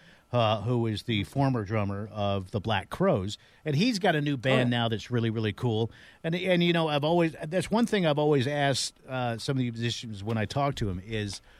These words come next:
Speaker 1: um, do you, do you record in, in digital, or do you still prefer the analog sound and the analog warmth?
Speaker 2: Oh, right.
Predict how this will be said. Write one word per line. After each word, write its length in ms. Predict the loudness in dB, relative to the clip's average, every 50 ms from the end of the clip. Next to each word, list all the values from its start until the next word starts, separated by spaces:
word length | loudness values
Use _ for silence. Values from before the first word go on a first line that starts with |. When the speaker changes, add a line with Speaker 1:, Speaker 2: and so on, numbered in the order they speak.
| -20 -20 -12 -4
Speaker 1:
um, 360 | -2 0 2 2 2 0 -2 -6 _ _ -20 -20 -16 -12 -6 -2
do 100 | 0 2
you, 300 | 2 2 2 0 -2 -6 -12 _ _ _ -14 -8
do 80 | -6 -4
you 60 | -2
record 460 | -4 -4 -2 2 2 2 2 2 0
in, 640 | -4 -6 -4 -2 0 0 0 0 -2 -2 -4 -6 -8 -12 -20 -18 -10
in 260 | -6 -4 -2 -2 -2 0
digital, 440 | 0 0 0 0 0 -2 -2 -4 -4 -4
or 160 | -2 0 0
do 80 | 2 2
you 160 | 2 2 0
still 300 | -6 -4 -2 0 0 0
prefer 560 | 0 -2 -4 -2 0 2 4 4 6 4 2 0 -4 -16 -20 -20 _ -4
the 200 | 0 0 0 2 4
analog 500 | 4 4 4 4 4 4 2 2 0 0
sound 580 | -2 0 2 2 4 2 2 0 -2 -6 -6
and 220 | -6 -2 0 0 2
the 160 | 2 2 4
analog 500 | 4 4 4 4 4 2 2 0 -2 -4 -10
warmth? 600 | -12 -6 0 2 4 4 4 2 -2 -10 -12 -12 -12
Speaker 2:
Oh, 40 | -12
right. 100 | -12